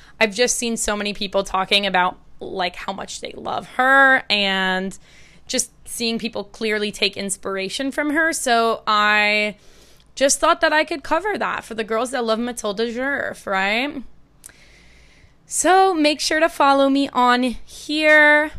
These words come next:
wherever you're listening, and on Instagram at Style Recognize Style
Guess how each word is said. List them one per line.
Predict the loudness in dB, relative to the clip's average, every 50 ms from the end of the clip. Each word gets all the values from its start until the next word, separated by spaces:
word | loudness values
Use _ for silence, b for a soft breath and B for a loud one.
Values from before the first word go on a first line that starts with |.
| -8 -2
wherever | -2 0 0 0 0 0 0
you're | -2 0 0
listening, | 0 -2 -2 -2 -4 -4 -4 -4 -4 -4 -6 -4
and | -4 -6 -6 -2
on | -2 -2 -2 -2
Instagram | -2 -4 -4 -6 -6 -6 -6 -2 2 4 4 4 2 0 0 0
at | 0 0 -2 -4
Style | -6 0 4 4 6 6 6 4 2
Recognize | 0 0 -2 -2 -6 -4 -2 -2 -2 -2 -2 -4 -6
Style | -8 -10 -10 -8 -2 0 0 2 4 4 4 2 2 0 0 -2 -2 -2 -4 -6